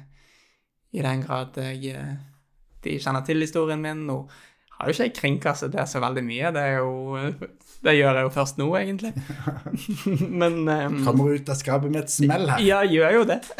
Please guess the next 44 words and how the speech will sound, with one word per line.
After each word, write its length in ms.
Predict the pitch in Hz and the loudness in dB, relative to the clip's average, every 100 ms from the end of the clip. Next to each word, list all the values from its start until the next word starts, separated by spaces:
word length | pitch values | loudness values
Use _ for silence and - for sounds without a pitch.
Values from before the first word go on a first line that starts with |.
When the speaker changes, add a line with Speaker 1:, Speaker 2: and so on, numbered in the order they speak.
| 135 - 185 143 - - | 2 4 4 4 4 0
Speaker 1:
<laughs> 920 | - - - - - - - - - | -2 -16 -16 -16 -16 -20 -20 -20 -10
Men 120 | 165 151 | -2 0
så 80 | |
er, 360 | - 170 156 143 | 2 6 4 4
det 100 | 139 | 0
er 200 | 156 156 | 2 4
jo 100 | 175 | 6
heldigvis 400 | 139 139 143 147 | 6 4 2 0
sånn 160 | 143 127 | 0 0
at 80 | - | 0
de 60 | 147 | 0
aller 220 | 147 135 | 0 0
fleste 320 | 135 127 - | -2 -2 -4
kristne 460 | 151 135 - 143 127 | -4 -6 -4 -2 -2
er 380 | 131 127 123 - _ _ - | -2 -2 -2 -8 _ _ -4
omsorgsfulle, 920 | 139 135 139 139 131 - 123 120 - 120 131 | 0 0 2 0 0 -4 -6 -4 -6 -8 -6
gode 360 | 131 127 135 127 | -4 0 0 0
mennesker 580 | 120 123 - - 120 120 | -2 -2 -6 -4 -2 -2
med 440 | 123 123 127 131 - | -4 -4 -4 -6 -10
høy 280 | - 160 139 | -4 -2 0
relasjonell 540 | 131 123 131 139 123 123 | -2 -6 -6 -2 -2 -2
kompetanse, 560 | 120 127 135 127 131 135 - | -6 -6 -4 -4 -6 -10 -6
eh, 560 | - 135 127 127 127 127 - | -2 0 0 -2 -6 -6 -2
er 60 | 139 | -2
min 200 | 139 131 | -2 -4
erfaring, 460 | 135 139 139 135 139 | -4 -6 -6 -8 -10
og 480 | 139 135 131 139 - - 143 - | -6 -6 -4 -8 -10 -20 -18 -12
folk 320 | - 139 139 135 | 0 0 0 -8
har, 280 | - 156 | -8 -6
møter 420 | 135 131 135 135 120 | -2 -4 -4 -8 -8
det 60 | - | -6
stort 240 | 123 123 | -8 -6
sett 160 | - - | -10 -8
på 120 | - | -6
en 80 | 55 | -4
veldig 160 | 50 - | -4 -6
god 120 | - | -8
måte. 280 | 139 - - | -10 -6 -4
Men 120 | 139 | -4
selvfølgelig 540 | 190 - 202 175 160 156 | -6 -6 -8 -6 -4 -2
har 80 | 156 | 0
det 80 | |
vært 220 | 170 - - | -2 -8 -6
krevende. 380 | 147 143 147 | -4 -2 -4